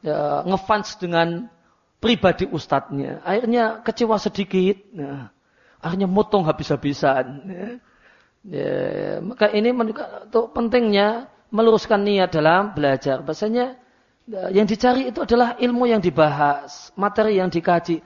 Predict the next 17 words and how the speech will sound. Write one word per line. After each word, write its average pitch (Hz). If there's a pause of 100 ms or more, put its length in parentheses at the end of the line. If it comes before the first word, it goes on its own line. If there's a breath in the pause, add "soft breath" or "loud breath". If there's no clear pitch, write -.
Saya 226
me-, 226 (160 loud breath)
saya 233
memerlukan 233
ilmu 208
ini, 196
maka 165
saya 196
perlu 185
duduk 196
di 180
tempat 185
ini 190 (240 soft breath)
untuk 196
mendapatkan 180
ilmu 170
tersebut. 160